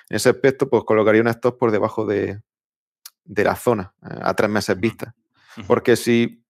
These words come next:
Speaker 1: rompo la baja, que podría ocurrir perfectamente, eh, probablemente sea para ahondar más, ¿no? Digamos.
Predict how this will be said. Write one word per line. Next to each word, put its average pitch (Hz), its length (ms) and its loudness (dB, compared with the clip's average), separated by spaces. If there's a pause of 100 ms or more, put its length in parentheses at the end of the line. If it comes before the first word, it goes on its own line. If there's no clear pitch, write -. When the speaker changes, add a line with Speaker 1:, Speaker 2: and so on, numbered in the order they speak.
(140)
Speaker 1:
rompo 127 300 2
la 123 60 6
baja, 147 280 2
que 120 60 -4
podría 101 300 2
ocurrir 107 280 -6
perfectamente, 113 800 -8 (540)
eh, 101 420 0 (760)
probablemente 113 520 2
sea 110 480 4
para 101 200 2
ahondar 95 360 -2
más, 90 220 -10
¿no? 101 160 -12
Digamos. 98 380 -8